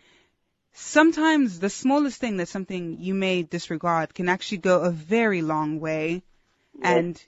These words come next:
Speaker 1: you should help even if you have to start small. So I would like
Speaker 2: Yeah.
Speaker 1: to ask, what was the inspiration behind the name Uyanda of the foundation?
Speaker 2: Uh,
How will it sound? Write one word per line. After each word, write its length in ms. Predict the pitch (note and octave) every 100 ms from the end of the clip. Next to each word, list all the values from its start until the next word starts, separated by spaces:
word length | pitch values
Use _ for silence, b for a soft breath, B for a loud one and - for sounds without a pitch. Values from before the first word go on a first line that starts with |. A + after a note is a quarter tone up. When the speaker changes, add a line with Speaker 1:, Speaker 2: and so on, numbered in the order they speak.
| _
Speaker 1:
you 140 | F#3
should 260 | G#3 - A#3
help 320 | F#3 A3+ E3+
even 440 | F#3+ G3 G3+ F#3 - _ _ - - -
if 240 | G3+ -
you 80 | F3+
have 240 | F3 F3
to 80 | F3
start 500 | - - F#3 D#3+ D#3+
small. 640 | - - G#3 F#3 D3+ - G3 _ _ _ _ _
So 140 | - D#4
I 40 |
would 160 | E4+ E4
like 160 | E4+ -
Speaker 2:
Yeah. 40 |
Speaker 1:
to 140 | -
ask, 360 | G3+ G3 G3+ - - _ _ _
what 300 | F#3+ A3 F4+
was 200 | F#4 D#4
the 160 | A3+ A3
inspiration 760 | A#3+ - - A3+ G#3+ - G#3+ F#3+
behind 720 | F#3+ F#3 G3 F3+ F3+ F3 F3 _ _
the 160 | E3 G3
name 580 | F#3+ G#3 A3 E3+ D#3
Uyanda 600 | D#3+ F#3+ F#3+ F#3+ E3+ D3+ -
of 160 | E3
the 100 | E3+
foundation? 800 | - E3+ E3 E3 E3+ - - G#3 - _ _ _ _ _ _ _ _ _ _ _
Speaker 2:
Uh, 200 | B2+ A#2